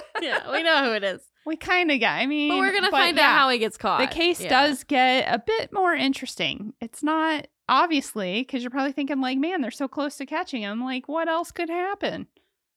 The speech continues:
Speaker 1: That's famous last words in true
Speaker 2: Yeah.
Speaker 1: crime, honestly.
Speaker 2: Yeah.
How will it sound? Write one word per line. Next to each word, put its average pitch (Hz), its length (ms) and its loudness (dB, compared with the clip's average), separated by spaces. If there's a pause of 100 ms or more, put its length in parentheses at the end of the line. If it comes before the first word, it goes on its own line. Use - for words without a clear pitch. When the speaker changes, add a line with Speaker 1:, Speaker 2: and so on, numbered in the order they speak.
(100)
Speaker 1:
That's 214 420 -4
famous 196 320 -6
last 175 220 -8
words 175 400 -8
in - 80 -8
true 190 80 -6
Speaker 2:
Yeah. 196 200 -4
Speaker 1:
crime, 185 300 -6
honestly. 180 480 -8 (300)
Speaker 2:
Yeah. 247 220 -8